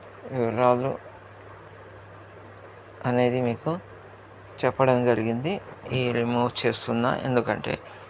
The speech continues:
ఇప్పుడు మనము ఇంకా సైట్ కంప్లీట్ కాలేదు కాబట్టి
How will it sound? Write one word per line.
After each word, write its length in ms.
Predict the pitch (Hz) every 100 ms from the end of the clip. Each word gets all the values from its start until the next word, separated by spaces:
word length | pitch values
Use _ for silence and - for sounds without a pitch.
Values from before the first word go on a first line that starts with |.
| -
ఇప్పుడు 200 | - 127 113
మనము 260 | 117 110 113 113
ఇంకా 180 | - 104 98 -
సైట్ 240 | 113 120 -
కంప్లీట్ 320 | 120 113 120 -
కాలేదు 260 | 110 117 -
కాబట్టి 380 | 107 - - 143